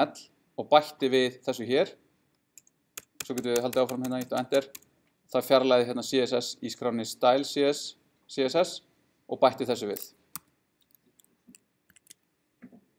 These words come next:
Eh, og hérna eru svona fleiri leiðir til þess að skoða í raun þessa, þessa commit sögu. Eh, síðan þegar við erum í raun að vinna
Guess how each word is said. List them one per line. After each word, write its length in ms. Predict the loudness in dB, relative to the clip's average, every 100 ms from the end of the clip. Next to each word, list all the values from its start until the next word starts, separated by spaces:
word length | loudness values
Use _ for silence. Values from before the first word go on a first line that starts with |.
| _ _ -20 _ _ _ -20 _ _ _ _ _ _ _ _ _ _ _ _
Eh, 320 | -2 2 0
og 80 | 2
hérna 300 | 2 4 6
eru 80 | 4
svona 160 | 2 0
fleiri 320 | 2 4 4
leiðir 300 | 2 0 -2
til 80 | -10
þess 80 | -16
að 80 |
skoða 320 | -4 -2 0 -2
í 60 | -4
raun 220 | -6 -8
þessa, 220 | -10 -10 -10
þessa 160 | -12 -10
commit 320 | -4 -2 -2 0
sögu. 240 | 0 0 -4 _ _ _ _ _ _ _ _ _ _ _ _ -4 2
Eh, 300 | 4 4 2 -4 _ _ _ _ _ -20 _ _ _ -8
síðan 300 | 0 2 4
þegar 160 | 4 4
við 80 | 4
erum 140 | 0 -2
í 140 | 0
raun 140 | 0 -2 -12 _ _
að 160 | 0 2
vinna 280 | 2 2